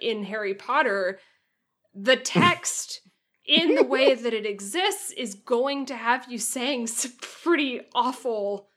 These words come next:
Speaker 1: real life stuff.
Speaker 2: Yeah. Yep. Yeah, it's, it is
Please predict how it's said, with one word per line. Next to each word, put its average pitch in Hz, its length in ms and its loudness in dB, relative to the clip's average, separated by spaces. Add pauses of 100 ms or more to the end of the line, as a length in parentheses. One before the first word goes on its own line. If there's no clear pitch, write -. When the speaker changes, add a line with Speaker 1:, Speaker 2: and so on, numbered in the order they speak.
(280)
Speaker 1:
real 220 340 4
life 202 360 4
stuff. 185 880 0 (680)
Speaker 2:
Yeah. 104 320 0 (640)
Yep. 156 280 -2 (1200)
Yeah, 120 300 -6
it's, - 400 -14
it 123 140 -2
is 120 640 -4